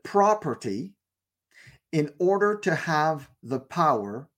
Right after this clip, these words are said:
to influence the republic. And of course, uh, we know that they were required to be white men, white males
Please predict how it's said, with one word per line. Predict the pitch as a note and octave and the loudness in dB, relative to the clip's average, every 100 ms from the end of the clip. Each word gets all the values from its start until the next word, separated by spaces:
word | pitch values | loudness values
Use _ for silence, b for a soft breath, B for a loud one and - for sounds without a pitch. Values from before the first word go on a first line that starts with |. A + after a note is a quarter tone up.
| _ _ _ _ _ | _ _ _ _ _
to | - - | -6 -4
influence | E3 D3+ A#2+ G2 G#2 - - | -4 -4 -6 -8 -10 -14 -10
the | A#2 | -6
republic. | A#2 C#3 A2+ F2+ - - | -6 -2 -4 -4 -12 -6
And | B2+ | -4
of | - | -2
course, | C#3 D3 E3 - B B B - | 2 2 2 -6 B B B -6
uh, | A#2+ C3 | -4 -2
we | C3 D3 | 0 2
know | C3+ C3+ C#3 B B B | 2 2 0 B B B
that | C3 B2 - - | 8 8 6 0
they | B2 | 4
were | B2 | 4
required | A#2 C3 B2+ B2 | 2 0 0 -2
to | A2+ | -2
be | A#2+ A#2 A2+ _ - | 0 -2 -4 _ -18
white | F#2+ A2+ C#3 C3+ - | -2 4 4 2 -8
men, | A#2+ C3+ A#2+ A2+ D3+ - _ | 0 4 4 2 -4 -10 _
white | A#2 A#2+ G#2+ | -2 -2 -2
males | A2+ A#2+ G#2 G#2 C3 - | -4 -2 -2 -4 -10 -12